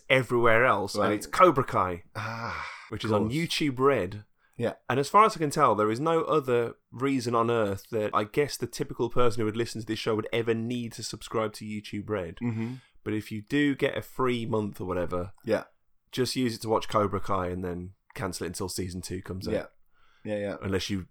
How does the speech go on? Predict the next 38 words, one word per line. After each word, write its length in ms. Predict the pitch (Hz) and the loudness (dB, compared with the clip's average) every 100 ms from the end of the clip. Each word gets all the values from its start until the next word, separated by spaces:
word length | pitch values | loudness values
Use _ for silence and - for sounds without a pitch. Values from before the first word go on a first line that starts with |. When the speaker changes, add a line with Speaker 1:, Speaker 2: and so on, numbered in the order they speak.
| - - - | -18 -16 -4
Speaker 1:
give 120 | 95 | -4
a 60 | |
shit 160 | 87 87 | -2 -2
about 200 | 87 - | -4 -4
Scare 460 | - - 98 90 90 | -6 -2 -2 -2 -4
PewDiePie 540 | - 98 90 - 85 | -6 -6 0 2 4
or 60 | 82 | 2
whatever 200 | 87 90 | 0 -4
the 80 | |
fuck 240 | - 90 98 | -6 -6 -6
else 260 | 101 95 | -6 -6
is 80 | 95 | -6
on 180 | 87 85 | -6 -6
there. 180 | 85 92 - - | -8 -10 -18 -18
Speaker 2:
<laughs> 260 | - 104 - | -14 -14 0
Speaker 1:
Um, 720 | 101 104 104 101 101 98 92 - - - - - _ _ _ _ - - 80 78 | 2 4 4 2 0 -2 -4 -8 -10 -12 -14 -18 _ _ _ _ -20 -18 -14 -6
like, 180 | 117 110 | -2 0
honestly. 400 | 104 98 - 95 - - - | 0 -2 -4 -8 -10 -20 0
But 280 | 123 113 - | 4 4 4
I, 120 | 120 120 123 | 0 2 4
I 40 | |
don't 180 | 147 127 | 4 4
know 140 | 113 | 2
how 440 | 104 107 104 101 - | 2 4 4 2 -4
Cobra 260 | - 107 104 | -2 -2 0
Kai 200 | 113 98 | 0 0
came 200 | - 101 | 0 -4
about. 360 | 101 113 117 - | 2 4 4 0
I 40 | |
don't 220 | 104 98 | -2 -2
know 120 | 98 98 | -2 -2
how 260 | 104 101 | 0 0
it 140 | 92 - 76 | -2 -4 -12
slipped 320 | - - 110 - | -8 -4 -4 -4
from 140 | 107 | -8
the 80 | 95 | 0
grasp 460 | 113 123 - - 123 | 4 4 2 -6 -2
of, 220 | 120 | -2